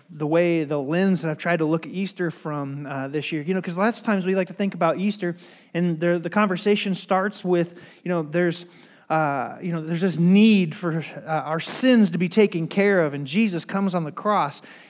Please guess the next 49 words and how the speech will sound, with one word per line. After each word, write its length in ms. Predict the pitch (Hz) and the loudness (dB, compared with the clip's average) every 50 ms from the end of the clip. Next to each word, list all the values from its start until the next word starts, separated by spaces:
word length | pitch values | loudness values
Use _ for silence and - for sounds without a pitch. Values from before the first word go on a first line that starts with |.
| - _ | -10 _
and, 220 | 175 165 160 156 | -4 -4 -4 -2
and 180 | 165 165 156 - | -4 -4 -4 0
comes 260 | - 208 208 196 165 | 2 4 4 4 2
and 80 | 165 165 185 | 2 4 4
lives 180 | 214 226 202 | 4 4 4
a 60 | 185 | 2
life, 360 | 170 170 190 190 180 175 175 180 | 2 2 4 4 4 2 2 0
and 80 | 170 | -2
then 80 | 180 185 | 0 0
he 120 | 190 180 | 0 0
goes 340 | 156 160 185 208 208 196 151 | 0 0 2 4 4 2 2
and 60 | 156 | 0
he's 120 | 151 143 - | -6 -8 -8
killed 300 | - - 226 220 220 196 | -8 -6 -4 -4 -2 -4
and 80 | 175 | -4
he's 120 | 156 131 - | -6 -8 -8
crucified 460 | - - 233 214 - - - 208 202 | -6 -6 -6 -6 -6 -4 -2 -2 0
on 120 | 185 156 | 0 -2
a 20 | 135 | -4
cross, 420 | - - - 214 220 202 190 - - - - - - - - _ | -8 -4 -2 0 0 0 -2 -4 -12 -18 -20 -20 -20 -20 -14 _
and 140 | 160 165 175 | -6 -4 -4
his 460 | 165 143 185 226 247 240 208 170 - | -2 2 4 4 6 6 4 0 -4
death 720 | - - - 202 220 202 170 165 180 190 - - - - - - - - - _ _ _ | -6 0 4 6 6 6 6 4 2 0 -2 -8 -18 -20 -20 -20 -20 -20 -20 _ _ _
on 80 | 156 160 | -6 -4
the 80 | 165 165 | -4 -4
cross 500 | - - - 247 233 214 190 185 180 - | -6 -2 0 2 4 4 4 2 0 -2
takes 300 | - 240 240 196 - - | 0 0 0 2 0 -6
care 360 | - - 220 208 214 220 208 | -2 -2 0 2 4 4 4
of, 200 | 190 175 175 - - - - - - - | 4 2 0 -6 -16 -20 -20 -20 -4 0
uh, 180 | 175 170 165 160 | 0 2 2 0
the 260 | 160 170 175 175 180 | 2 2 2 6 6
issue 380 | 202 220 208 - - 233 208 180 | 4 4 4 2 2 2 4 4
of 140 | 165 151 | 2 2
sin 640 | - - - - - 285 269 214 175 165 156 147 139 - - _ - - _ _ _ _ _ _ | 0 0 0 2 4 4 4 4 4 2 0 -2 -6 -10 -14 _ -20 -20 _ _ _ _ _ _
for 300 | _ - 196 196 - 220 | _ -4 -4 -2 0 2
us. 540 | 262 214 135 135 135 - - - - - - _ _ _ _ _ _ _ _ _ _ _ _ _ _ _ _ _ _ _ _ _ _ _ - | 2 2 2 -2 -4 -4 -4 -4 -4 -6 -10 _ _ _ _ _ _ _ _ _ _ _ _ _ _ _ _ _ _ _ _ _ _ _ 0
Now, 220 | 214 208 196 170 | 0 0 0 -2
Jesus, 360 | 175 170 190 254 254 254 214 | -4 -2 0 0 0 2 2
when 100 | 220 233 | 2 2
he 40 | 214 | 4
shows 460 | 202 - - - 262 247 214 190 170 | 4 2 4 4 6 6 6 6 6
up, 240 | 220 247 247 233 240 | 4 4 4 4 4
he, 260 | 196 185 180 170 180 | 2 4 4 4 4
he 220 | 196 226 240 214 190 | 2 2 4 4 6
is, 280 | 208 220 220 202 180 | 6 6 6 4 2
like, 320 | 196 190 185 180 175 - - | 2 2 2 2 0 -2 -4
uh, 220 | 190 170 156 151 147 | -2 -2 -2 -2 -2
in 220 | 160 190 196 190 | -2 0 0 0
a 220 | 180 160 190 180 | 0 0 -2 -2